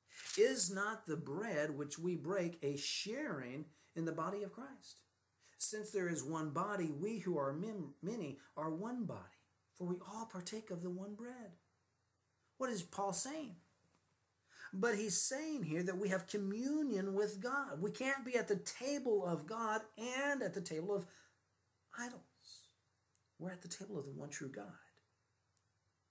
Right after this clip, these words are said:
as we break the bread together. But then he also says,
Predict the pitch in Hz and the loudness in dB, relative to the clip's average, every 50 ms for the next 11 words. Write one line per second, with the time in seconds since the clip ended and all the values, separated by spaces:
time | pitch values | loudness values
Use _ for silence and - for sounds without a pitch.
0 | _ _ _ _ - 127 120 131 131 - - 123 113 - - - 92 104 95 98 | _ _ _ _ -10 -8 -6 -6 -6 -6 -6 -6 -6 -6 -8 -12 -12 -12 -14 -14
1 | - 104 101 - 92 - - - - _ _ _ _ _ _ _ _ _ _ _ | -14 -16 -18 -18 -20 -20 -20 -20 -20 _ _ _ _ _ _ _ _ _ _ _
2 | _ _ _ _ - - - - - 220 190 196 247 247 226 202 214 254 294 311 | _ _ _ _ -20 -20 -2 2 4 4 6 6 4 2 2 2 2 2 4 6
3 | 311 - - 247 214 190 - - - 196 175 190 247 254 - | 6 6 6 6 6 6 6 6 6 6 4 4 4 2 2